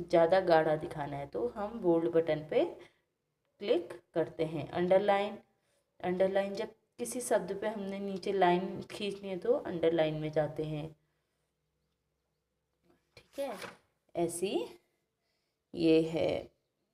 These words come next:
देखिए। फिर है एमएस Word की शुरुआत, प्रारंभ या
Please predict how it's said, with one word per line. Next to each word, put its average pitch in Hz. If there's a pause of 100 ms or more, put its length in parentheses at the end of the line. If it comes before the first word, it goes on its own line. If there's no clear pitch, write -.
(2000)
देखिए। 165 (360)
फिर 233
है 247 (120)
एमएस 185
Word 208
की 240
शुरुआत, 185
प्रारंभ 180
या 220